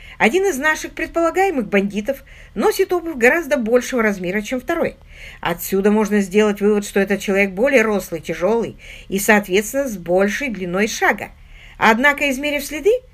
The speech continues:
но мы-то обнаружили вот что». У всех троих, высокого мужчины, маленького мужчины и женщины, длина шага оказалась одинаковая. Мало того, глубина их следов одна и та же,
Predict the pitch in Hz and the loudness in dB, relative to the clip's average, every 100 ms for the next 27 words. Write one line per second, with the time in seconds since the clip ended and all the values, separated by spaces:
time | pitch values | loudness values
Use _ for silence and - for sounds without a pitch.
0 | - - 175 190 220 226 208 392 262 170 | -20 -16 -4 -2 -2 2 2 2 2 0
1 | 175 220 233 196 156 185 392 - - 135 | 2 0 0 -6 -8 -4 -4 -4 -10 -12
2 | - - - - - 196 202 302 277 - | -16 -20 -20 -20 0 0 2 0 0 4
3 | 208 285 370 - - - 196 214 269 269 | 2 2 -2 -6 -20 -4 -2 4 4 4
4 | 196 180 - - 208 196 185 233 202 196 | 0 -2 -6 -2 -2 0 4 4 4 0
5 | 185 190 202 226 175 156 196 320 - 359 | 0 -2 -4 -4 -4 -2 -2 -2 -6 -8
6 | 359 - - - - 170 208 262 466 - | -10 -16 -20 -20 -20 0 4 6 4 2
7 | 302 233 170 - - 202 220 196 196 160 | 0 0 -2 -10 -2 0 2 2 2 0
8 | 139 - - 240 269 220 285 285 370 - | -6 -14 2 6 6 2 -6 -4 -6 -4
9 | 170 165 160 170 - - - - - - | -2 0 -2 -4 -14 -20 -20 -20 -20 -6
10 | 196 233 262 254 254 254 254 247 254 254 | 4 8 8 8 6 6 2 2 4 4
11 | 254 262 254 277 240 233 285 294 381 311 | 2 0 0 2 2 4 2 2 0 0
12 | 160 | -2